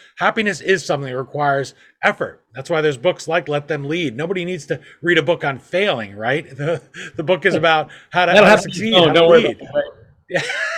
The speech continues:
Speaker 1: <laughs> I wanted to switch to a gentleman that you know well and that, uh, people who are hockey fans know well.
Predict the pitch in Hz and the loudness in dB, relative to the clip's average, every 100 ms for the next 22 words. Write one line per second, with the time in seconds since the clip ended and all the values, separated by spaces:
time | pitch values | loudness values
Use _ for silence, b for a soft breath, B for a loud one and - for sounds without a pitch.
0 | 554 508 - - _ 175 170 - 165 - | -6 2 2 2 _ -14 -12 -12 -14 0
1 | 175 190 196 170 165 226 226 180 180 233 | 4 6 4 -2 -2 0 0 -6 4 4
2 | 233 - 175 170 151 151 151 135 160 208 | 4 -2 0 0 2 2 2 0 0 0
3 | 214 190 165 220 208 180 170 - - 135 | -2 -6 -4 -2 2 2 2 -2 -6 0
4 | 170 214 226 170 156 139 139 143 160 143 | 2 2 -2 -2 -2 -2 -2 -2 -4 -8
5 | 180 156 156 147 160 156 147 147 165 156 | -8 -6 -6 -4 -2 -2 -6 -8 -6 -6
6 | 135 147 139 156 180 | -6 -6 -4 -2 -4